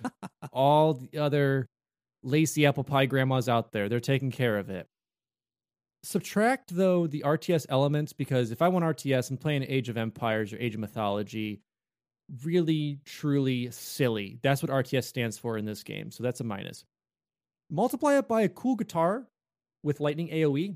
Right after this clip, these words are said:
Speaker 2: You love to see it. And take that out of throwing deuces while taking a deuce in the deuce. Multiply all those by three, and you have six six six,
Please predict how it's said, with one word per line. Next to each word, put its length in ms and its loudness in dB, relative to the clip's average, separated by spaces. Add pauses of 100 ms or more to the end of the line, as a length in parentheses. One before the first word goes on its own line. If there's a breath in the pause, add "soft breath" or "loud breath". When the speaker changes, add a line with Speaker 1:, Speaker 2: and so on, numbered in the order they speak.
(140)
Speaker 2:
You 100 -6
love 200 2
to 80 -4
see 260 -4
it. 160 -8 (560)
And 420 0 (140)
take 240 -4
that 180 0
out 220 2
of 300 0 (600)
throwing 320 0
deuces 580 2
while 140 -2
taking 300 0
a 40 2
deuce 460 -2
in 180 2
the 100 0
deuce. 640 -6 (1900)
Multiply 480 2
all 60 4
those 120 2
by 120 -2
three, 500 -6
and 120 -4
you 120 2
have 100 2
six 340 -4
six 240 -6
six, 420 -4